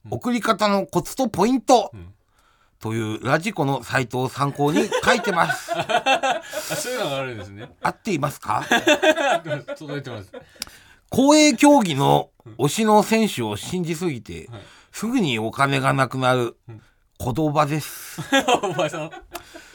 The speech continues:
Speaker 1: 最近その推しの選手がどうやら結婚したみたいだ、
Speaker 2: はい。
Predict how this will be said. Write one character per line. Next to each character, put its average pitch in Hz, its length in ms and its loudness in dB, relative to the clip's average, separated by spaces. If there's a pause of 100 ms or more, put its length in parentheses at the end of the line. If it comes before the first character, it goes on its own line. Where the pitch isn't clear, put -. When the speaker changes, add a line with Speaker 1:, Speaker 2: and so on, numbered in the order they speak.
(240)
Speaker 1:
最 127 220 -2
近 147 260 0
そ 139 140 -2
の 165 180 2
推 151 60 6
し 196 160 -2
の 196 120 4
選 208 220 2
手 151 100 -2
が 104 160 0
ど 147 180 2
う 196 40 4
や 135 100 4
ら 90 140 -2
結 - 260 -12
婚 214 260 0
し - 60 -8
た 196 140 2
み 190 140 2
た 139 160 0
い 95 80 -2
だ、 - 260 -8
Speaker 2:
は 110 140 -8
い。 82 120 -16